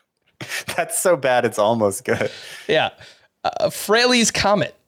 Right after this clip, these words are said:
Speaker 1: Okay.
Speaker 2: "Steer the Wheeler to Turner the Carlson." <laughs>
Speaker 1: What? What is
Speaker 2: I,
Speaker 1: that
Speaker 2: I don't
Speaker 1: supposed
Speaker 2: know.
Speaker 1: to say?
Speaker 2: Uh,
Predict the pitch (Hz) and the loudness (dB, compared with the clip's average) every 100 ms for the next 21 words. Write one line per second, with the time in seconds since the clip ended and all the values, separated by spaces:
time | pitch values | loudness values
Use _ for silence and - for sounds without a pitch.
0 | _ _ _ _ _ _ _ _ _ _ | _ _ _ _ _ _ _ _ _ _
1 | _ _ _ 127 127 117 131 - - _ | _ _ _ -2 2 2 0 -10 -20 _
2 | _ _ - - _ 196 233 254 214 214 | _ _ -6 -6 _ 0 4 4 4 2
3 | 175 175 208 220 226 220 - 180 - 202 | 4 2 4 4 4 2 -2 -2 0 4
4 | 214 220 214 185 175 - 175 165 139 - | 4 6 4 2 -2 2 4 4 2 -2
5 | 165 113 - - - - - - - - | -4 -6 -8 -8 -12 -8 -10 -10 -14 -20
6 | - - - - - - - 208 - 175 | -12 -12 -6 -8 -8 -18 -14 -6 0 0
7 | - - - _ - 156 127 135 226 - | -2 -12 -12 _ -4 0 0 2 2 0
8 | - 139 165 208 202 240 - 233 254 208 | -2 2 2 2 -2 -4 -2 2 2 0
9 | - - - - - - - - - - | -4 -10 -4 0 2 4 2 2 2 2
10 | - - 53 175 165 139 | 2 0 -2 -2 -2 -2